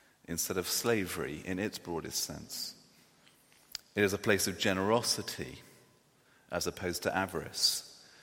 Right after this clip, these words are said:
It's a place of justice, uh, as opposed to oppression. Uh, it's a place of repentance as opposed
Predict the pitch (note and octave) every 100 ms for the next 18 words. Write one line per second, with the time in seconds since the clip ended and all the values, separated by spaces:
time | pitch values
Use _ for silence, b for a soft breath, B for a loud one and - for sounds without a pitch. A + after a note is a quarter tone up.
0 | B B G2+ - - G#2+ - G2+ - B2+
1 | A#2+ - - - - - - - - B
2 | B B B B - E2+ - F#2+ F#2 -
3 | G2+ F#2 E2 - - F2 D#2+ D#2 F#2 -
4 | - A2 - - D#2+ D2 - - - B
5 | B B B B B B - B2 C3+ -
6 | D3+ - G3+ A3+ - - B B - -
7 | B2+ A2+ A#2+ A#2+ A#2+ - E3 D3+ - F#2
8 | F2+ - - - - - - - - -
9 | _ _ _ _ _ _ _ _ b b
10 | b b b b - A2 A2 G#2+ - B2
11 | A#2+ - -